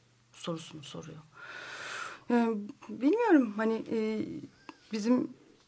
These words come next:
hani bakış açımızda da hani bu vardı ama hani hiçbir şekilde bir yıkımın üzerinden bunu düşünmemiştim ben. O yüzden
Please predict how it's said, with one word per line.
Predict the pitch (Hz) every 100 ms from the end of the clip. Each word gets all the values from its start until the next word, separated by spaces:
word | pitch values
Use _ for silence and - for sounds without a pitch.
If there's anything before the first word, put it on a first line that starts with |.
| _
hani | _ 220 202
bakış | 202 -
açımızda | 233 220 233 214 214 - - - - - - 240 240
da | 214 175
hani | 202 190
bu | 208
vardı | 196 233 226
ama | 233 254
hani | 233 220
hiçbir | 262 269
şekilde | 254 247 220 214
bir | 220
yıkımın | 208 208 - 269 294 294
üzerinden | 269 247 254 262 262
bunu | 254
düşünmemiştim | 240 - 247 190 190 185 175
ben. | 165 175
O | 208
yüzden | 214 226